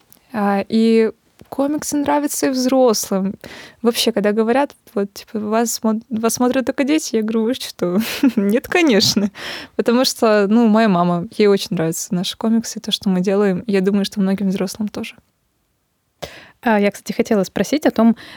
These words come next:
Speaker 2: вообще, как ваши родители отнеслись к этому всему,
Speaker 1: Мгм.
Speaker 2: потому что у меня были взрослые, которые уже сами родители, они рассказывают о том, что они приобщились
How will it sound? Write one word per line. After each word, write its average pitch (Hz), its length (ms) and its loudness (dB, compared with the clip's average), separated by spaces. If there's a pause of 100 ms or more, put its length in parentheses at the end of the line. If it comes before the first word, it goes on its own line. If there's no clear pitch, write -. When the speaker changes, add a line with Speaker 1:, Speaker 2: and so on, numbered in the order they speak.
(220)
Speaker 2:
вообще, 220 280 0
как - 220 -2
ваши 214 300 2
родители 202 440 2
отнеслись 175 440 -4
к - 80 -4
этому 185 220 0
всему, 233 220 2
Speaker 1:
Мгм. 226 80 6
Speaker 2:
потому 214 200 4
что 202 320 0 (280)
у 214 40 0
меня 208 280 6
были 202 420 2 (240)
взрослые, 196 540 4
которые 196 280 2
уже 196 140 2
сами 185 300 2
родители, 196 440 2
они 185 200 2
рассказывают 196 440 2
о 170 60 0
том, 190 160 -2
что - 180 -6
они 214 360 4
приобщились 202 760 -2